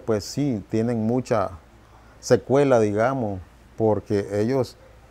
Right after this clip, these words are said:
están pendientes, a veces no duermen, al comienzo no querían dormir solitos en su cuarto, teníamos que compartir cama,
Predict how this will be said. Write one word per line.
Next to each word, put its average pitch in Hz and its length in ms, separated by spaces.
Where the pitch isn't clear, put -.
están 120 320
pendientes, 123 540
a 104 40
veces 110 540
no 117 180
duermen, 120 460
al 98 120
comienzo 110 400
no 123 140
querían 120 320
dormir 113 360
solitos 120 500
en 104 60
su 95 100
cuarto, 117 340
teníamos 110 380
que 120 100
compartir 104 600
cama, 120 380